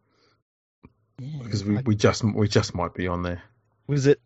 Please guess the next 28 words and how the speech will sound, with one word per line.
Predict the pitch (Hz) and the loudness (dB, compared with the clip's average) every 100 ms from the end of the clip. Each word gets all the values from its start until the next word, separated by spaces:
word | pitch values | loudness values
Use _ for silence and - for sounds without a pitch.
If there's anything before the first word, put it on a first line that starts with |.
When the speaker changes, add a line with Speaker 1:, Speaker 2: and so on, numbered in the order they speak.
| _ | _
Speaker 1:
was | 139 143 | 2 6
it | 127 117 | 6 8
that | 143 226 | 6 8
one | 175 156 | 8 8
we | 131 | 8
recorded | 117 - 110 101 101 | 6 4 2 4 0
for? | - 80 - - _ _ _ _ | -2 -4 -6 -14 _ _ _ _
Speaker 2:
I, | 98 | 2
I, | 80 92 101 _ - | 4 2 -2 _ 2
I | 107 | 4
just | 117 127 | 6 6
had | 123 117 | 6 4
to | |
check | 110 110 107 | 0 0 2
my | 95 | -2
D | 95 95 90 | 2 2 2
Ms. | 87 - - _ _ _ _ _ | -2 -8 -18 _ _ _ _ _
Speaker 1:
Ah, | 135 147 175 185 185 185 185 170 147 127 | -4 -2 0 -2 0 0 2 2 2 0
okay. | 135 - - | -2 -4 -2
Speaker 2:
Yeah. | 95 90 90 _ _ _ _ 127 | 0 -2 -6 _ _ _ _ -8
Speaker 1:
All | |
right. | 123 - | -8 -2
Speaker 2:
Uh, | 90 85 - - - _ _ _ _ - | 0 0 -2 -8 -16 _ _ _ _ 6
oops. | 160 180 - - - - - - - - _ _ _ - - - - 208 - - 247 - - - - 156 - 277 _ - _ - _ _ _ _ _ | 6 6 0 -6 -6 2 2 2 -4 -8 _ _ _ -18 -18 -10 2 2 2 0 0 0 -2 -4 -4 -16 -12 -12 _ -20 _ -16 _ _ _ _ _
<laughs> | 170 - - - 151 139 _ _ _ | -14 -14 -16 -4 -4 -4 _ _ _
Speaker 1:
It'll | 123 | 4
be | 131 117 | 6 10
good. | 147 123 | 10 10